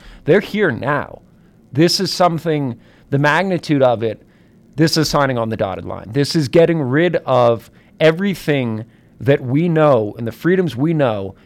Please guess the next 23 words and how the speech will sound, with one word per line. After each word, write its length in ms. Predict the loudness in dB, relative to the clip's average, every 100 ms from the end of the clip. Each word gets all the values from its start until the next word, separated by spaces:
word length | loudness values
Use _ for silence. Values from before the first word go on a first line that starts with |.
| -12
and 120 | -10
putting 320 | -6 -2 -2
it 80 | -2
in 60 | -6
the 80 | -6
hands 640 | -4 -2 -2 -4 -8 -16 _ _ _ _ _ _ _ _ -2
of 120 | 0
our 200 | 2 0
enemies 500 | -2 -6 -14 -20 -20 _
on 160 | 0 0
paper, 480 | 0 -2 -2 -10 -6
not 400 | 0 2 0 -6 _ _ _ _ -8
a 100 | -8
trade 400 | -2 0 0 0
war, 400 | -2 0 2 0
not 220 | -2 -2
this, 200 | -2 -2
that, 160 | -2 -6 -10 _ -6
putting 420 | 0 0 0 -4
control 600 | -6 -6 -4 2 2 2
of 120 | -2 -2
our 180 | -2 -2
sovereignty 920 | 0 2 2 2 -4 -8 -10 -12